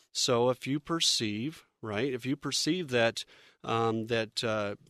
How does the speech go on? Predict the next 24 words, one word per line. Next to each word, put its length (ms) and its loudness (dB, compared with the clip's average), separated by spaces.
people 240 -6
don't 220 -2
like 300 0
you, 100 -4
if 140 -8
you 60 -12
perceive 400 -2
that 200 -6
you're 80 -4
not 220 -2
good 160 -4
enough, 280 -4
then 220 4
you're 220 0
gonna 260 0
collect 720 -4
that 180 -4
part 200 -2
of 20 -6
your 100 -2
brain, 480 -2
the 140 -2
negative 600 -4
stuff, 400 -4